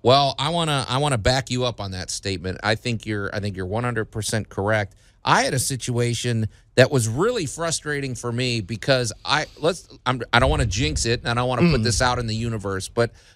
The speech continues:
Speaker 1: I almost never lose things. Like,
Speaker 2: Mm.
Speaker 1: my,
Speaker 2: Okay.
Speaker 1: my wife will, will say, "Where the heck did I put my phone?" She's always misplacing her phone. And then the problem is she always has it on vibrate, and si-, so you can't do the trick of calling 'cause you don't.
Speaker 2: Right.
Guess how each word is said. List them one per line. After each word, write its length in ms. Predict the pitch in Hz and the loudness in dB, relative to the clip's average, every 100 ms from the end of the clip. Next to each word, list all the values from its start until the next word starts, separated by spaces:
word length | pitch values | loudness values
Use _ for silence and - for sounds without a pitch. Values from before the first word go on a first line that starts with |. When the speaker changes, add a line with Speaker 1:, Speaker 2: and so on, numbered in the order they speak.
| _ | _
Speaker 1:
I 220 | 135 170 | 2 4
almost 420 | 202 170 156 123 123 | 2 -2 -2 -2 -2
never 420 | 127 135 135 113 | -2 -2 -4 -6
lose 420 | 104 110 110 98 | -4 -2 -2 -4
things. 560 | - 90 73 76 85 - _ _ _ - | -6 -6 -8 -10 -10 -12 _ _ _ 2
Like, 300 | 120 113 - | 2 2 -2
Speaker 2:
Mm. 340 | 160 143 95 - - _ 127 | 0 0 -2 -8 -20 _ 0
Speaker 1:
my, 260 | 143 139 | 2 2
Speaker 2:
Okay. 180 | 113 98 | 2 2
Speaker 1:
my 160 | 127 127 | 0 0
wife 360 | 131 143 139 | -2 -2 -6
will, 260 | 123 113 101 _ | -6 -6 -8 _
will 180 | 110 107 | -4 -2
say, 300 | 107 120 110 - - | -2 -2 -2 -6 -6
"Where 240 | 123 208 | -2 0
the 80 | 185 | -2
heck 200 | 151 123 | -2 -2
did 100 | 123 | -2
I 80 | 110 | -2
put 240 | - - | -4 -4
my 140 | 107 98 | -4 -6
phone?" 460 | - 101 82 73 - _ _ _ _ | -4 -4 -4 -10 -16 _ _ _ _
She's 260 | - 139 139 | -6 -2 0
always 340 | 147 165 123 | 0 -2 -4
misplacing 600 | 113 123 - 131 120 113 107 | -4 -6 -4 -4 -4 -4 -6
her 80 | |
phone. 200 | 95 117 - | -6 -6 -2
And 120 | 117 | 0
then 120 | 139 | 0
the 60 | 120 | -2
problem 380 | 151 165 123 117 | 0 0 -2 -6
is 80 | |
she 140 | - 127 | -6 -4
always 200 | 147 147 | -4 -4
has 180 | 139 120 | -6 -4
it 100 | 117 | -4
on 280 | 107 98 87 _ _ - | -4 -6 -14 _ _ -4
vibrate, 680 | 123 143 143 110 110 107 - | 0 0 -2 -2 -2 -2 -4
and 180 | 107 101 | -4 -2
si-, 280 | - 131 - | 0 0 0
so 300 | 139 127 127 | -2 -2 -2
you 140 | 120 120 | -6 -4
can't 260 | 156 143 | -2 -2
do 120 | 131 123 | -2 -4
the 100 | 110 | -2
trick 280 | - 131 | -2 -4
of 120 | 107 - | -6 -4
calling 460 | 131 131 117 98 | -2 0 -2 -6
'cause 180 | 90 92 | -8 -4
you 80 | 135 | 2
don't. 120 | 135 | 4
Speaker 2:
Right. 160 | 67 | 2